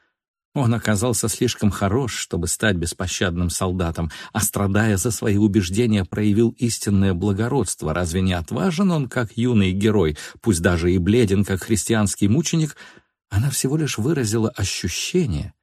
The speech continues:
которое, прикрываясь соображениями об уникальном характере его юного друга,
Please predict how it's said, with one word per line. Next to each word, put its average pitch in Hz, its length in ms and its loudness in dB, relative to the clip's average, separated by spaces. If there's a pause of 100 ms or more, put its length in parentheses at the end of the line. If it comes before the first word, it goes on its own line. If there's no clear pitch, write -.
(420)
которое, 95 400 2
прикрываясь 98 640 2
соображениями 92 840 2
об 90 140 2
уникальном 90 520 2
характере 92 580 0
его 87 160 2
юного 80 380 -2
друга, 147 440 0